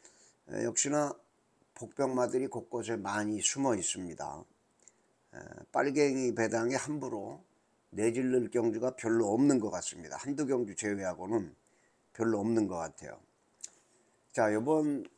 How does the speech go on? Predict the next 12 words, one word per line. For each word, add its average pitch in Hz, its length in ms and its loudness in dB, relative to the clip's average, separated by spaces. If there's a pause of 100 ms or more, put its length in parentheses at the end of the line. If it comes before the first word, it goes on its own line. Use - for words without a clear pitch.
(440)
어, 135 580 -6 (380)
사 123 260 2
주 135 160 -6
차 139 200 4
경마, 107 540 0 (1160)
예, 151 220 -10 (140)
요번 139 280 4
주부터는 147 640 0 (300)
야간 143 560 2
경마입니다. 123 640 0
야간 113 380 6
경마. 98 560 -6